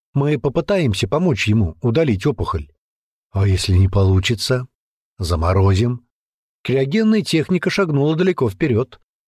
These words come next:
Он будет лежать в камере глубокого охлаждения, пока мы не найдём способа справиться с этой проблемой. Чего вы хотите от меня? Помощи.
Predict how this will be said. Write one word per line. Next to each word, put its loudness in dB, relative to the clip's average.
Он -2
будет 0
лежать 0
в -20
камере 0
глубокого 0
охлаждения, 0
пока 0
мы 2
не 2
найдём 2
способа -2
справиться 0
с -2
этой 0
проблемой. -2
Чего 2
вы 2
хотите -2
от -4
меня? 0
Помощи. -2